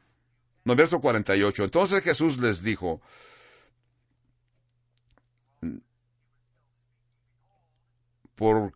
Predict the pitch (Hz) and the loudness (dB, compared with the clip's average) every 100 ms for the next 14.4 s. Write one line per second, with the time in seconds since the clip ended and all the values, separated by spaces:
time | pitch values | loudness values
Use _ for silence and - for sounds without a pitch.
0 | _ 170 196 196 196 190 - 113 107 104 | _ 2 4 4 2 -2 -8 -4 0 0
1 | 156 233 104 - 110 123 117 120 185 196 | 2 2 0 -4 0 2 2 2 4 4
2 | 196 - 117 120 180 160 131 117 101 110 | 4 2 0 4 4 2 0 0 0 0
3 | 131 156 131 120 131 117 110 101 98 95 | 2 4 2 2 0 0 -2 0 -2 0
4 | 92 87 98 85 90 135 127 110 95 123 | -2 -2 -2 -2 2 2 2 -2 0 2
5 | 113 120 107 113 139 - 104 92 117 120 | 2 2 0 0 -2 -4 -6 -2 0 0
6 | 117 110 - _ _ _ _ _ _ _ | 0 -2 -6 _ _ _ _ _ _ _
7 | _ _ _ _ _ - 98 127 185 185 | _ _ _ _ _ -2 0 4 4 2
8 | 180 147 117 113 107 104 143 147 151 123 | 0 0 -2 -2 -2 0 2 4 4 2
9 | - 185 196 185 185 147 120 120 120 - | 0 0 2 2 2 2 0 2 2 2
10 | 110 107 110 107 104 143 123 101 175 170 | -2 -2 0 0 2 0 0 -2 -2 0
11 | 156 - 139 147 120 104 90 113 190 - | 0 0 0 2 0 0 -2 0 0 2
12 | 175 170 - - - 139 170 165 139 151 | -2 -4 -10 -20 -6 0 2 2 2 2
13 | 160 143 127 139 170 156 147 - 117 107 | 2 2 2 4 4 4 2 0 -2 -2
14 | 110 110 104 - | 0 0 0 -4